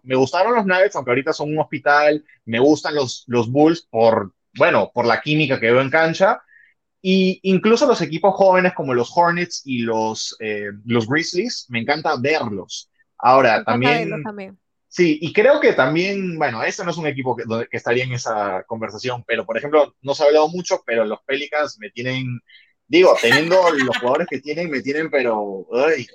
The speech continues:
Speaker 1: qué, qué horrible
Speaker 3: Podrido,
Speaker 1: equipo,
Speaker 3: podrido.
Speaker 1: qué, qué horrible equipo, yo no sé qué
Speaker 2: Ya,
Speaker 1: pasa
Speaker 2: ¿de
Speaker 1: ahí,
Speaker 2: cuál
Speaker 1: pero
Speaker 2: no
Speaker 1: bueno.
Speaker 2: serías equipo? <laughs> ¿De cuál no serías
Speaker 1: No.
Speaker 2: fanático? <laughs>
Speaker 1: Ah, de los Pelicans definitivamente, porque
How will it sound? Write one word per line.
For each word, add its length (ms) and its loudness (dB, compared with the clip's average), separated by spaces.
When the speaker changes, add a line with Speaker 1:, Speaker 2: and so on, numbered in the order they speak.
Speaker 1:
qué, 120 -6
qué 140 -10
horrible 320 2
Speaker 3:
Podrido, 420 2
Speaker 1:
equipo, 180 -6
Speaker 3:
podrido. 300 2
Speaker 1:
qué, 140 2
qué 120 2
horrible 420 2
equipo, 440 -4
yo 100 0
no 100 -4
sé 140 -6
qué 80 0
Speaker 2:
Ya, 100 4
Speaker 1:
pasa 200 4
Speaker 2:
¿de 40 4
Speaker 1:
ahí, 80 0
Speaker 2:
cuál 140 4
Speaker 1:
pero 100 2
Speaker 2:
no 80 0
Speaker 1:
bueno. 160 -6
Speaker 2:
serías 320 0
equipo? 500 -6
<laughs> 400 0
¿De 140 -2
cuál 180 -2
no 80 -4
serías 280 2
Speaker 1:
No. 100 4
Speaker 2:
fanático? 480 -2
<laughs> 80 -2
Speaker 1:
Ah, 240 6
de 160 2
los 160 6
Pelicans 360 2
definitivamente, 680 -2
porque 240 -8